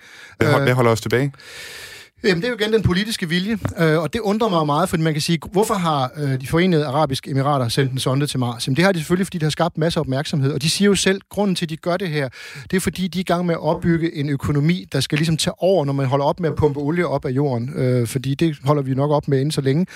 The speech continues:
Speaker 2: Og der har de fået øje på rumforskning og rumteknologi, og har læst de rapporter, der fortæller os, at hvis du investerer i rumforskning og rumteknologi, lad os sige, hver gang du smider en krone, så får du altså fire til fem kroner tilbage. Det vil sige, det er en rigtig, rigtig god, som det hedder på nudansk, return on investment.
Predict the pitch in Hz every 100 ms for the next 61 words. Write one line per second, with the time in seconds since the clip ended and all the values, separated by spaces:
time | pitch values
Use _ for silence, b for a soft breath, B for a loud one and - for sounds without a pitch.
0 | B B B B - 151 147 180 226 -
1 | 185 170 214 185 180 220 180 175 165 151
2 | 202 208 185 170 165 175 - _ _ _
3 | _ _ - 131 139 185 156 202 147 151
4 | 151 196 143 - - 185 180 123 117 B
5 | B B - 135 139 156 151 147 233 247
6 | 165 151 143 - - 180 - 151 147 139
7 | 151 175 160 139 131 147 143 - 165 190
8 | 185 156 180 156 131 151 165 170 - 170
9 | 143 143 185 185 170 175 - 147 170 156
10 | - 135 143 170 B B B B 151 143
11 | 156 165 170 180 156 160 165 185 190 -
12 | 143 147 156 147 160 147 - 135 - 156
13 | 165 135 123 139 - 139